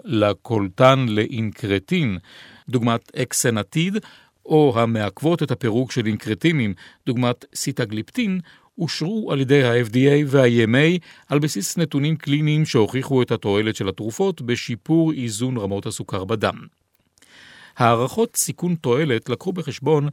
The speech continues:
גם יתרונות דוגמת הפחתת סיכון להיפוגליקמיה על רקע הטיפול התרופתי ושיפור אפשרי בשמירה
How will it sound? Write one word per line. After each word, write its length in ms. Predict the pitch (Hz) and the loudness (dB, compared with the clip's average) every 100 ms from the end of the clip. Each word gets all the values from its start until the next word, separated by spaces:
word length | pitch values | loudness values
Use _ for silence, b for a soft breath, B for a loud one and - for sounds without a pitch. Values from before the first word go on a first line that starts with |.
| B B B 113 | B B B -2
גם 260 | 127 120 | 0 0
יתרונות 760 | 117 117 - 104 107 160 151 - | -2 -4 -4 -2 0 0 0 -2
דוגמת 380 | 107 101 104 120 | -6 -2 -2 -4
הפחתת 440 | - 107 - 110 | -6 -6 -4 -4
סיכון 360 | - 113 120 120 | -6 -6 -4 -4
להיפוגליקמיה 1000 | 98 110 - 104 95 87 123 120 113 98 | -4 -4 -6 -6 -6 -4 0 0 0 0
על 60 | |
רקע 300 | 90 107 113 | -2 -4 -4
הטיפול 340 | 98 92 - 107 | -6 -6 -8 -8
התרופתי 640 | - 101 - 107 196 214 B B B B | -6 -8 -6 -6 -4 -4 B B B B
ושיפור 760 | 113 110 214 196 143 113 170 151 | -4 0 0 -2 -6 -2 0 0
אפשרי 420 | 110 - 98 117 | -2 -4 -4 -4
בשמירה 640 | 120 101 - 101 95 104 | -6 -8 -6 -4 0 2